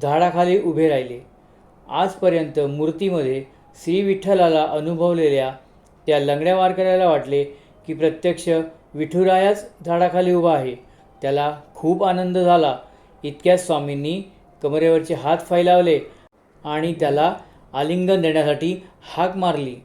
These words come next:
त्या क्षणी तो लंगडा वारकरी धावत सुटला आणि स्वामींच्या गाढ मिठीत विसावला.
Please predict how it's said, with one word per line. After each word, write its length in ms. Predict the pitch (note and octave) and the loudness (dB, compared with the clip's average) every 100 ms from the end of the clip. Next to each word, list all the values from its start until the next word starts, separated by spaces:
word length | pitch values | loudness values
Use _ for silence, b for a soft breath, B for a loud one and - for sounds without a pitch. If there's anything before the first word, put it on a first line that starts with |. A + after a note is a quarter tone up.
| b b _ _ | b b _ _
त्या 140 | E3+ | 2
क्षणी 380 | G3 - G3 F#3+ | 2 0 -4 -4
तो 180 | F#3+ E3+ | -2 0
लंगडा 360 | D3+ C#3 C#3 C#3 B B _ | 0 -2 -4 -4 B B _
वारकरी 380 | C#3+ D3 D#3+ D3 | -2 0 0 -2
धावत 380 | C#3 C#3+ E3+ F3+ | -2 2 2 0
सुटला 440 | F#3 F3 F3+ C3+ B B B - | -6 0 0 0 B B B -10
आणि 220 | C#3+ D3+ | -6 -6
स्वामींच्या 680 | D3 D3+ D3+ D3+ C#3+ D3 D3 - C#3 | -2 -2 -2 -6 -2 -4 -4 -12 -4
गाढ 260 | C#3+ D#3+ E3+ | 2 4 2
मिठीत 320 | E3+ D#3+ E3+ | 0 -2 -4
विसावला. 580 | D#3+ D#3 D#3 D3 C3+ A#2 | -2 -2 2 2 2 -2